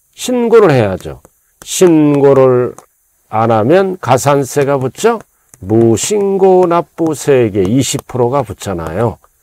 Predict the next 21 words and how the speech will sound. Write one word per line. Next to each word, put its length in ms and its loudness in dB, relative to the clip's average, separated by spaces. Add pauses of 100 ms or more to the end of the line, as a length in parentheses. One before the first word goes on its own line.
(440)
그럼 200 -4
이십 400 -2
프로면 680 -4
굉장히 920 0
높은 420 -4
거죠? 380 -2 (360)
그래서 640 0 (240)
육십 500 -2
일 160 -2
지나서 840 -2
뭐다? 520 -2 (720)
기한 600 0
후 220 -2 (760)
신고를 720 0
하라. 360 0 (340)
그럼 220 2
이 200 -2 (340)
이십 640 -6
프로를 460 -4
깎아주겠다. 840 -6 (400)
그래서 320 0